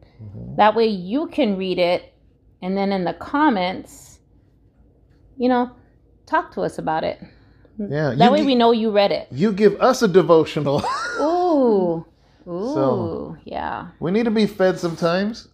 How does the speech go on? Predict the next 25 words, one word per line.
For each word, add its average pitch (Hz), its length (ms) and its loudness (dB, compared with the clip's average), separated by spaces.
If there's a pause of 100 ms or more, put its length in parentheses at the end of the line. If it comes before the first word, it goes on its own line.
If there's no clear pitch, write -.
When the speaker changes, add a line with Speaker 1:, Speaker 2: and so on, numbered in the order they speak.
Speaker 2:
Yeah. - 640 -8 (260)
Speaker 1:
Yeah, 131 240 0
so, 185 360 2
um, 175 460 0 (680)
man, 175 200 0
that 175 100 2
was 190 160 2
a 156 80 2
really 165 560 0
fun 143 760 -4 (220)
Bible 131 400 0
study. 101 480 -6 (120)
Speaker 2:
Yeah, 190 260 -8
it - 40 -14
was. - 480 -16 (100)
Speaker 1:
It 139 100 4
was 139 200 4
a 131 80 2
Q 175 320 0
and 175 140 -2
A, 143 340 -2 (760)
just 139 180 -6
like 156 160 2
I 160 80 2
promised. 160 680 -2